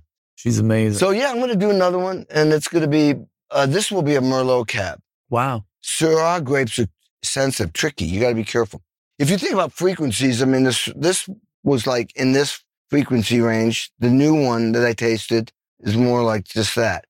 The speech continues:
Speaker 1: Right.
Speaker 2: But it's all smooth, very smooth. You smell it. It's got nothing, no, I don't like sharp. I wanna be able to drink the wine without food so that it, you don't have to
Speaker 1: Right.
Speaker 2: blend it. Some cabs are sharp. They grab your tongue. And so, you,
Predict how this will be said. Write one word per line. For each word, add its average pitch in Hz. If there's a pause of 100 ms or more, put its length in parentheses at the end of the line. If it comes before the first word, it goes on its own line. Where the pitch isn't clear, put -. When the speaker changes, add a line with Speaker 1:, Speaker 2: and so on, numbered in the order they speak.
(100)
Speaker 1:
Right. 131
Speaker 2:
But 139
it's 123
all 160
smooth, 127 (320)
very 160
smooth. 143 (240)
You 110
smell 175
it. 165
It's -
got 143 (120)
nothing, 147
no, 160 (440)
I 143
don't 170
like 165
sharp. 151
I 175
wanna 269
be 180
able 170
to - (240)
drink 160
the 143
wine 135
without 147
food 82 (400)
so -
that 135 (220)
it, 139
you 151
don't 160
have 156
to 135
Speaker 1:
Right. 151
Speaker 2:
blend 156
it. 101 (280)
Some 185
cabs 170
are 117
sharp. 151 (300)
They 120
grab 143
your 135
tongue. 143 (320)
And 131
so, 139
you, 131